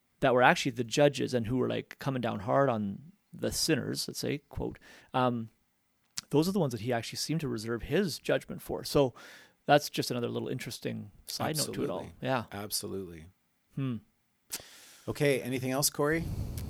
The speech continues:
Speaker 1: No, it's good. This is really good. It's good food for thought. And I think it's like, for me, I think I have to resist the temptation of the spectacular. That's,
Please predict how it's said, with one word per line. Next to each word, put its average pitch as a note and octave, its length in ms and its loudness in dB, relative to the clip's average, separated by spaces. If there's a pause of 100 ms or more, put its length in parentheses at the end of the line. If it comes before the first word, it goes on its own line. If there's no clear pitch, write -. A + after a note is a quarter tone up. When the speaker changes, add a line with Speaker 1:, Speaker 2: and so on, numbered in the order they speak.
(320)
Speaker 1:
No, C3 320 6
it's C3 140 4
good. C#3 280 2
This A#2 180 -4
is A#2+ 120 -8
really A#2+ 300 0
good. A2 220 -4
It's - 120 -14
good C3+ 200 -6
food - 240 -4
for - 100 -8
thought. B2 320 -4
And A2+ 120 -4
I A#2+ 60 -4
think D3 220 -8
it's - 180 -6
like, A2 240 -6 (260)
for C3+ 120 -2
me, C#3 220 2
I A#2 60 2
think A#2+ 200 -4
I A2+ 60 0
have C3 240 -4
to C3+ 100 -8
resist A#2 380 -6
the A#2 60 -10
temptation A2+ 640 -6
of G#2+ 520 -8 (600)
the B2+ 60 -4
spectacular. A2+ 920 -8 (140)
That's, D#3 260 2